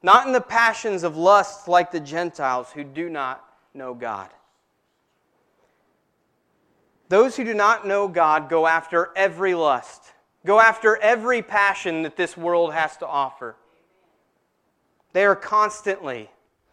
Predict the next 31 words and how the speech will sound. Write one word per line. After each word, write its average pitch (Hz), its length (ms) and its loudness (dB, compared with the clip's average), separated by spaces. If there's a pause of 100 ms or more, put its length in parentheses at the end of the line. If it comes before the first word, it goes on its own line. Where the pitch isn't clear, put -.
(300)
filling 214 380 2
themselves 196 680 -2
with 160 180 -10
what 170 360 -4
they 185 200 -2
desire 135 600 -4 (240)
and 147 160 -8
what 156 320 -2
they 143 480 -4 (280)
want. 139 360 -6
They 156 100 -2
care 170 220 -2
nothing 196 380 0
about 180 280 2
controlling 196 480 -6
their 175 120 -4
bodies. 185 360 0
They 165 140 -6
can 165 320 -12 (100)
care 185 180 -10
nothing 214 380 -6
about 165 240 0
holiness. 160 500 -6 (220)
They 180 140 -2
care 175 240 -6
nothing 160 640 -8 (480)
about 127 260 -8
the 135 80 -14
will 135 300 -6
of 120 140 -12
God. 104 340 -10